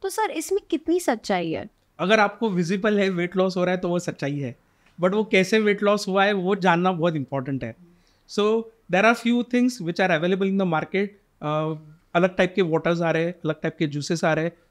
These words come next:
Speaker 2: जिसको प्रमोट किया है वेट लॉस के लिए, तो ये कई हद तक सिमिलर है कि उन लोग ने वेट लॉस किया है। जैसे मैंने कहा कि कैसे टाइप का वेट उन्होंने कम किया है, कि उनका अगर सिर्फ मसल मास लॉस हो रहा है कि वाटर परसेंटेज लो हो रहा है,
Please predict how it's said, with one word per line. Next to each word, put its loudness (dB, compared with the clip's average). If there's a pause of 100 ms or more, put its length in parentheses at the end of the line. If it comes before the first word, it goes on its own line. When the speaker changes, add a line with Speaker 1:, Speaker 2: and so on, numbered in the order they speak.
(140)
Speaker 2:
जिसको -2
प्रमोट 0
किया 2
है -2
वेट -2
लॉस -2
के -2
लिए, 0 (340)
तो 0
ये 0
कई 0
हद 0
तक -4
सिमिलर 0
है -4 (200)
कि 0
उन 4
लोग 2
ने 2
वेट 0
लॉस -2
किया -4
है। -10
जैसे -4
मैंने 2
कहा 0 (340)
कि -2 (160)
कैसे 2
टाइप 0
का 4
वेट 0
उन्होंने 0
कम -2
किया -2
है, -2
कि -4
उनका 0
अगर 0
सिर्फ -2 (280)
मसल 0
मास 0
लॉस 0
हो 0
रहा 0
है -2
कि -6
वाटर -4
परसेंटेज -2
लो 2
हो 0
रहा 2
है, -2